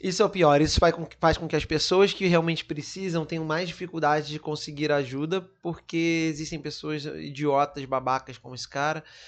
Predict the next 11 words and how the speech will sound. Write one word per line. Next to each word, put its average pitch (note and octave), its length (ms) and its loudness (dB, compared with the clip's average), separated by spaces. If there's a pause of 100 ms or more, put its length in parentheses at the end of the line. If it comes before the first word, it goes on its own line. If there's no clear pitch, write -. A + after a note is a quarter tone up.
Coitado, C3 440 -2
que - 100 -20
também F3 260 -2
deve E3 160 0
ser E3 120 -8
um, D3 320 -8
deve C#3 180 -4
tá C#3 140 -4
totalmente C#3 640 -12
desesperado, B2 760 -6
provavelmente A#2+ 800 -10